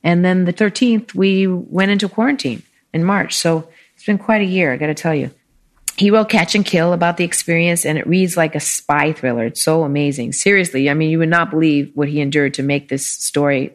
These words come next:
see the light of day, and that Harvey was ultimately held accountable.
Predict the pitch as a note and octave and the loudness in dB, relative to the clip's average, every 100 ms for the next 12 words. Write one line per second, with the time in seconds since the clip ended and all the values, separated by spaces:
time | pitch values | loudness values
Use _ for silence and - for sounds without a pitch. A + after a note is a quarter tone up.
0 | _ - C#3+ C3+ C3 B2+ B2+ C3+ C3+ C3 | _ -6 -2 -2 0 0 -2 -2 0 -2
1 | C3+ - - - - D3 D3 C#3+ D3+ D3+ | -6 -18 -20 -20 -10 -4 -2 0 0 0
2 | D#3 C#3+ C#3 - - D3 - C#3 - C#3+ | 0 -2 -2 -4 -2 -2 -2 -6 -2 -4
3 | C3 C3+ C3 C3 B2+ C#3+ - - | -2 -4 -4 -6 -6 -6 -8 -12